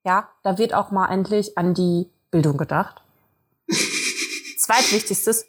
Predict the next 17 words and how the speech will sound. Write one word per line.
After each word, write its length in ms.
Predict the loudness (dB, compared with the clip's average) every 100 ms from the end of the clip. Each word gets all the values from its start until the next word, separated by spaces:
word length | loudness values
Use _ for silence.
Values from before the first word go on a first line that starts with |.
| _
wann 220 | -2 0
öffnen 260 | -2 0 -2
Friseure 520 | 0 -2 0 0 0
wieder? 340 | 0 -2 -4 -4
Carina, 380 | -2 0 2 2
<laughs> 40 | 2
da 120 | 0
kannst 280 | 0 -2 -2
du 60 | 0
jetzt 380 | 2 0 0
einfach 280 | -2 2 0
einen 140 | 2 0
Beitrag 400 | 0 0 -4 -2
zu 120 | -2
leisten. 500 | 2 2 0 0 -2 -2 -4 -2 -2 0
Und 160 | 2 2
drittens, 520 | 2 0 0 -2